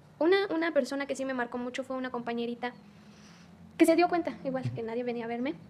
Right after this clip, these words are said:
Speaker 1: Entonces yo me iba a esconder al cafetal.
Speaker 2: Ujú.
Speaker 1: Y allá te enseñan solfeo y te enseñan a tocar la guitarra. Y ya sabes, como, como buen adolescente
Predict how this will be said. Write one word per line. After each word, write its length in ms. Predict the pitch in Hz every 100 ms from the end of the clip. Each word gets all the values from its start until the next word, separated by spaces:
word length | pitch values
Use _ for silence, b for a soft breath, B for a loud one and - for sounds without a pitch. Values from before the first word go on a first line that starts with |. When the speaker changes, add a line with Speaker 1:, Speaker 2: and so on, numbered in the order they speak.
| -
Speaker 1:
Entonces 360 | 269 285 294 285
yo 120 | 277
me 80 | 269
iba 100 | 254
a 40 |
esconder 280 | 254 247 226
al 100 | 233
cafetal. 360 | - 285 349 349 - -
Speaker 2:
Ujú. 160 | 117 135 - - -
Speaker 1:
Y 180 | 302 311
allá 220 | 294 302
te 80 | 339
enseñan 520 | 339 285 277 277 247
solfeo 540 | 247 240 240 233 240
y 80 | 247
te 100 | 214
enseñan 260 | 220 220 226
a 60 |
tocar 180 | 220 214
la 80 | 220
guitarra. 440 | 233 247 233 240
Y 140 | 262 349
ya 100 | 466
sabes, 200 | 440 -
como, 380 | 330 285 262 294 294 339
como 180 | 311 302
buen 140 | 330
adolescente 340 | 320 262 285